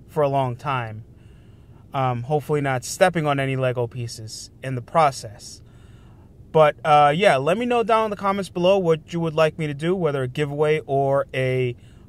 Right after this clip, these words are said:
hundred dollar ticket spectacular, something along the lines of that. I know I haven't done a live session yet. Maybe I should do a live session with some, with, um, with some lotto tickets. But anyway,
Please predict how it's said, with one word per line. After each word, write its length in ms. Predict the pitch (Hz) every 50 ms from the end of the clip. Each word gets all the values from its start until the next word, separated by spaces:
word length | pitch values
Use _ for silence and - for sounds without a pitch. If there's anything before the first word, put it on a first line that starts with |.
| -
hundred 340 | - 165 160 147 151 143 135
dollar 580 | 131 151 147 143 143 143 143 139 135 135 127 - - - - - - -
ticket 280 | - 165 139 156 139 -
spectacular, 640 | - 147 131 - - 147 139 139 131 131 143 135 135
something 440 | 131 - 185 190 190 175 196 185 175
along 340 | 165 156 151 151 151 147
the 60 | 139 139
lines 340 | 135 139 139 139 139 135
of 80 | 139 135
that. 240 | 139 139 139 139 - -
I 140 | 139 139
know 200 | 139 147 160 170
I 80 | 175 170
haven't 260 | 165 170 165 160 156
done 160 | 147 160 156
a 60 | 151 147
live 360 | 147 139 143 143 143 139 131
session 380 | - 151 143 135 - 147 139
yet. 240 | 139 139 139 139 131
Maybe 260 | - 147 147 156 160
I 80 | 156 156
should 220 | 151 - 170 151
do 120 | 147 147 147
a 20 |
live 340 | 135 131 135 139 143 143 135
session 480 | - 143 135 131 - 139 135 131 127 - - - - - - - - - - - - - -
with 220 | - 143 139 131 131
some, 560 | - 156 143 143 139 139 131 131 127 127 123 - - - - - - - - -
with, 240 | - 139 127 -
um, 680 | 151 143 139 135 131 127 123 120 117 113 110 110 113 131 - - - - - - - - - - - - - - - - - - - - - - - - - - - - - - - -
with 160 | 147 143 -
some 180 | 160 147 147
lotto 280 | 143 143 139 135 135 131
tickets. 440 | 131 - 143 131 - 135 127 - -
But 200 | - - 143 135 175
anyway, 420 | 185 208 196 165 147 135 127 123